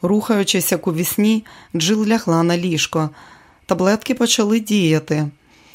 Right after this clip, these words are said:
Дівчині полегшало, жовч, що скупчився у роті, поступово розсмоктувався. Голова боліла вже не так сильно. Ален приніс чергову пігулку, і Джил знову запила її горілкою.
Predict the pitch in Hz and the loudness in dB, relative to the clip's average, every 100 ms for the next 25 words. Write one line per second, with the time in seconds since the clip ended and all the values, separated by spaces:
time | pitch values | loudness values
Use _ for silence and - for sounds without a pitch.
0 | - - _ 160 190 190 233 220 208 208 | -20 -20 _ 0 0 2 4 4 2 2
1 | 202 175 170 - 147 151 151 180 202 - | 2 2 2 -2 -2 -2 0 0 0 -2
2 | - - - - - 190 - 180 - 175 | -8 -4 -2 -2 0 -2 0 -2 0 2
3 | 170 170 214 214 196 160 - 170 180 175 | 2 2 2 0 -2 -2 -2 -2 0 0
4 | 185 185 - 180 165 156 165 147 139 - | 0 0 0 2 2 0 -4 -4 -4 -4
5 | 160 156 - - - - 185 175 175 185 | -6 -6 -16 -20 -18 -2 2 4 4 2
6 | 170 175 196 196 214 226 160 175 175 190 | 2 0 0 0 0 -2 -2 0 0 0
7 | 185 165 - - 135 160 160 156 - - | -2 -2 -4 -2 -2 0 -2 -4 -12 -20
8 | - - - - 190 185 185 - 180 185 | -20 -20 -6 0 4 4 2 0 0 0
9 | 175 196 170 185 180 170 170 170 170 208 | 0 -2 0 0 0 0 0 0 0 -2
10 | 196 214 208 - - - 165 170 175 233 | -2 -4 -4 -10 -20 -8 -2 0 2 2
11 | 240 247 196 196 262 233 170 151 160 185 | 2 -2 -2 4 6 6 2 0 0 -2
12 | 175 185 175 151 156 180 170 156 139 156 | 0 0 2 0 0 0 0 -2 -2 -2
13 | 151 | -2